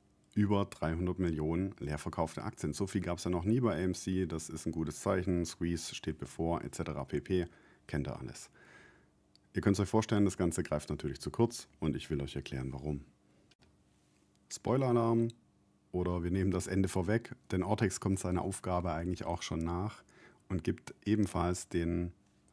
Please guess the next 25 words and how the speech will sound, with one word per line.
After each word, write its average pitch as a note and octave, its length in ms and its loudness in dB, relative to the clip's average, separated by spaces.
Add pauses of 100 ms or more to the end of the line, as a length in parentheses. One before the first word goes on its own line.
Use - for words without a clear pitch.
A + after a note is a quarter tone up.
viel F2+ 640 0 (200)
vergleichbareren E2 1200 -2
Wert D#2+ 260 -2
aus F2 380 -4 (580)
und G2 280 2
sagt E2+ 340 -2
uns F#2+ 340 2 (120)
im F2 360 0 (440)
prozentualen E2 680 0
Short D#2 280 -2
Interest, E2+ 520 -4 (760)
gemessen F2 420 0
am E2 160 -2
Free A2+ 320 -2
Float, F2 440 -2 (100)
wie E2 260 -4
viele F2+ 380 -2
Aktien F2 560 -2 (140)
leer F2+ 140 2
verkauft - 460 -8
sind. - 260 -12 (640)
Leider E2 320 2
findet E2+ 280 0
dieser E2 260 -2
Wert D#2+ 360 -2